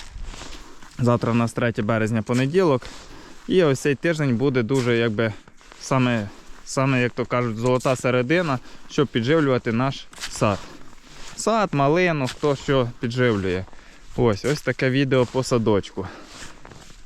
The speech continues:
Що ж, всім поки що дякую за увагу. Ось, будемо підживлювати малинку, знімлю, покажу, як ми це робимо. Ось так.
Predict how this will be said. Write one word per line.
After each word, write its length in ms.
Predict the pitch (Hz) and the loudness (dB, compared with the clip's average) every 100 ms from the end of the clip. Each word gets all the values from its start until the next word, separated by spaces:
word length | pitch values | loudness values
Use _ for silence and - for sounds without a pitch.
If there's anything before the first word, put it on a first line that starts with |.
| - - - - - - - | -18 -18 -14 -14 -14 -16 -14
Що 260 | - - 120 | -4 2 2
ж, 60 | - | 2
всім 200 | 160 143 | -2 0
поки 280 | 151 147 | 0 0
що 240 | 135 151 123 - - - - - - | 0 0 0 -4 -16 -16 -18 -16 -2
дякую 520 | 123 139 135 135 127 120 | 4 4 4 2 0 2
за 140 | 123 | 2
увагу. 540 | 123 147 196 180 131 107 - - - - - - - - - - - - - - - - | 4 4 2 2 0 -2 -12 -16 -14 -14 -14 -16 -16 -18 -18 -16 -16 -14 -16 -18 -16 -6
Ось, 260 | 104 98 - - - | -6 -6 -10 -10 -2
будемо 400 | 110 135 135 127 | 2 4 4 2
підживлювати 560 | - 123 139 131 131 127 | 0 0 2 2 2 2
малинку, 580 | 127 147 175 160 123 107 | 2 2 0 0 -2 -2
знімлю, 380 | 113 131 147 131 | -2 0 2 0
покажу, 460 | - 117 147 135 120 | 0 0 0 2 2
як 280 | 117 139 - - | 2 -2 -8 -4
ми 200 | 120 127 127 | 0 0 0
це 200 | 117 120 - | -2 -4 -6
робимо. 500 | - 104 85 90 87 87 - - - - - - - - - - - - 104 | -2 0 0 -4 -6 -8 -14 -16 -14 -12 -12 -8 -8 -8 -12 -14 -14 -8 -4
Ось 120 | 110 - | -4 -4
так. 280 | 104 92 | -6 -6